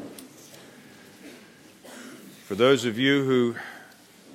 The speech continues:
may have had the opportunity to visit Washington, D C, some of you lived very close by there at one point, um, you might notice that it's filled with memorials.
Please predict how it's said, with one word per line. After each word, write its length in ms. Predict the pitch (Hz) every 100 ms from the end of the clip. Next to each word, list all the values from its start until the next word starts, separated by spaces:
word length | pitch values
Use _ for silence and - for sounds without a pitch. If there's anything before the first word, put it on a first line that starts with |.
| - - -
may 120 | 117
have 100 | 113
had 220 | 135 131
the 100 | 117
opportunity 720 | 123 131 - 117 - 139 139 123
to 80 |
visit 340 | 107 131 120 104
Washington, 600 | 113 131 - 131 117 107
D 200 | 113 123
C, 580 | - - 139 123 139 143 - - _ _ -
some 260 | - 113
of 120 | 104 110
you 180 | 117
lived 240 | 117 120 101
very 180 | 120 110
close 340 | - 120 110
by 380 | - 127 131 127
there 220 | 110 107
at 80 | 107
one 240 | 107 107
point, 560 | 104 120 123 151 - - - - - - - _ _ _ -
um, 480 | - 92 95 - - - - - - -
you 100 | -
might 200 | 143 175
notice 520 | 156 170 196 180 175 -
that 140 | 165
it's 220 | 160 -
filled 600 | - - 196 196 156 151
with 160 | 147 147
memorials. 1120 | 147 143 160 160 139 104 73 - - -